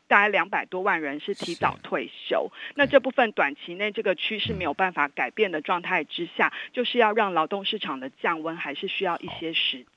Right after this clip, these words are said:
Speaker 1: 间。
Speaker 2: 好。
Speaker 1: 嗯。
Speaker 2: 好，佩玲，我们稍微休-，
Speaker 1: 好。
Speaker 2: 休息一下。九八新闻台F M九八点一财经一路发，我是阮慕华。好，劳动基金十月转正，哦，赚八百二十九亿，不过今年还是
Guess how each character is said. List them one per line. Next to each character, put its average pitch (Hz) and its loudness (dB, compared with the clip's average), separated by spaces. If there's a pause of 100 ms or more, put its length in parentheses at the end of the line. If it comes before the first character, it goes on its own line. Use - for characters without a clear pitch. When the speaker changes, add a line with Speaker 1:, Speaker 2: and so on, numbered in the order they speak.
Speaker 1:
间。 262 -12
Speaker 2:
好。 285 -14 (200)
Speaker 1:
嗯。 262 -12 (140)
Speaker 2:
好， 165 4
佩 196 6
玲， 190 6
我 160 6
们 160 4
稍 - 4
微 151 6
休-， 160 4
Speaker 1:
好。 165 6
Speaker 2:
休 151 8
息 135 0
一 117 2
下。 - 0 (200)
九 143 8
八 170 10
新 190 4
闻 180 8
台 156 8 (120)
F 175 4
M 156 8
九 131 6
八 127 8
点 127 4
一 131 4
财 131 2
经 147 2
一 139 2
路 139 4
发， 135 6
我 120 0
是 113 -2
阮 113 4
慕 117 2
华。 120 4
好， 131 6
劳 151 8
动 202 6
基 185 2
金 196 4
十 - 2
月 180 8
转 123 4
正， 143 4 (200)
哦， 107 -2
赚 143 6
八 151 8
百 147 6
二 135 4
十 127 -4
九 104 0
亿， 131 2
不 131 4
过 151 6
今 180 4
年 135 6
还 135 4
是 147 2